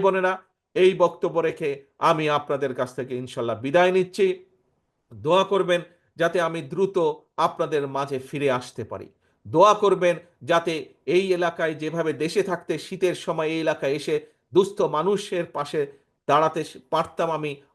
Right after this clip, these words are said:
আবার যেন ভবিষ্যতে সেরকম গম্পল নিয়ে, সোয়েটার নিয়ে দুস্থ মানুষের পাশে দাঁড়াতে পারি। সেই দোয়া চেয়ে আপনাদের সকলের কাছ থেকে বিদায় নিচ্ছি। আল্লাহ হাফেজ।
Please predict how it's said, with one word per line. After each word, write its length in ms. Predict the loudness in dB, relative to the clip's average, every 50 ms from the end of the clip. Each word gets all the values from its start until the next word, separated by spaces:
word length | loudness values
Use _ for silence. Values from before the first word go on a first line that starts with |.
| 0 2 4
আবার 260 | 6 6 6 6 6 4 2
যেন 120 | -2 0 -2 -2 -2
ভবিষ্যতে 560 | -2 -2 -2 -4 -6 -4 -4 -4 -2 0 2 0 0 0 -4 -16 _ _ -8 -2
সেরকম 340 | 0 0 0 0 -2 -4 -4 -6 -6 0 2
গম্পল 400 | 2 2 2 0 -4 -2 -2 -2 -2 -2 -4
নিয়ে, 140 | -4 -4 -4 -4 -2
সোয়েটার 360 | 0 0 0 0 0 -4 -4 -4 -4
নিয়ে 140 | -4 -4 -4 -6 -12 _ _ 2 4
দুস্থ 240 | 4 4 4 2 -4 -4 -2 -2 -2
মানুষের 400 | 0 0 -2 -2 -2 -4 -4 -4 -6 -8
পাশে 200 | -10 -10 -8 -10 -6 -4
দাঁড়াতে 300 | -4 -4 -4 -4 -8 -8 -10
পারি। 140 | -10 -12 -12 -14 _ _ _ _ -2
সেই 200 | 2 2 2 2 2 4
দোয়া 180 | 6 6 6 6 4
চেয়ে 160 | 0 -4 -4 -6 -8 _ _ 0 0 0
আপনাদের 320 | 0 -2 -4 -2 -4 -4 -2 0
সকলের 340 | -2 0 0 0 -2 -2 -2 -4
কাছ 100 | -10 -10 -10
থেকে 160 | -10 -8 -8 -6 -4
বিদায় 260 | -2 -2 -2 -2 -4 -6
নিচ্ছি। 180 | -8 -12 -14 -18 -18 _ _ _ 2 4 6
আল্লাহ 240 | 6 8 6 6 6
হাফেজ। 260 | 4 2 -2 -2 -2